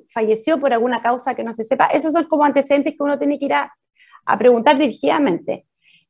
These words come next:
Em, y eso principalmente es como que la, esas son la, la, como las infecciones, eh, principales,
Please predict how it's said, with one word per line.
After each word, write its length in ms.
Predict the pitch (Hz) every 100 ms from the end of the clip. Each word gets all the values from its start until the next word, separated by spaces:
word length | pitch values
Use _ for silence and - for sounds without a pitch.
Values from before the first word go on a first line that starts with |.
| -
Em, 1120 | 220 220 220 220 214 220 220 220 214 208 - _
y 220 | 247 262 392
eso 240 | 440 427
principalmente 640 | 381 359 302 339 330 320
es 60 | 320
como 260 | 302 285 277
que 140 | 277
la, 320 | 269 262 254
esas 220 | 277 302 285
son 160 | 294
la, 240 | 285 285 277
la, 140 | 262
como 200 | - 240
las 120 | 254
infecciones, 800 | 247 240 247 262 254 254 247 240
eh, 240 | - 220 -
principales, 640 | 220 240 233 233 247 247